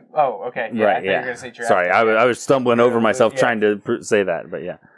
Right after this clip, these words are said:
Speaker 1: So here's one of the love-hate picks for you, personally,
Speaker 2: Yeah.
Speaker 1: because Penn State, number two overall, Saquon Barkley. People, s-, a lot of people thought he was the best player in the draft. He didn't slide like a lot of people thought that the quarterbacks would, there'd be a run on him.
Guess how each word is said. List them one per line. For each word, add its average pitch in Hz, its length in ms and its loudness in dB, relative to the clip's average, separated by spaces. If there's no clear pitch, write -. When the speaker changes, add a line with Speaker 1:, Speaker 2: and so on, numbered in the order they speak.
Speaker 1:
So 147 200 -2
here's 175 220 0
one 156 200 2
of 127 220 0
the 123 80 -2
love-hate 131 640 -4
picks 131 240 -10
for 123 120 -14
you, 113 520 -10
personally, 113 500 0
Speaker 2:
Yeah. 120 60 -8
Speaker 1:
because 120 420 -8
Penn 151 200 -2
State, 160 480 -4
number 143 300 -4
two 156 220 -6
overall, 147 320 4
Saquon 139 520 -6
Barkley. 143 600 -4
People, 135 220 -8
s-, - 240 -12
a 131 80 -4
lot 147 240 6
of 156 60 -8
people 160 200 -8
thought 151 200 4
he 147 60 -8
was 127 100 -12
the 123 60 -6
best 139 280 0
player 143 160 -2
in 135 80 -6
the 131 80 -6
draft. 127 400 0
He 139 80 -16
didn't 143 260 -12
slide 135 380 2
like 123 260 -8
a 123 60 -14
lot 127 200 0
of 131 60 -14
people 131 220 -12
thought 135 460 2
that 123 140 -10
the 127 60 -10
quarterbacks 135 460 -4
would, 127 260 -18
there'd 123 160 -4
be 127 100 -10
a 127 40 -4
run 135 220 -2
on 135 180 2
him. 127 240 -4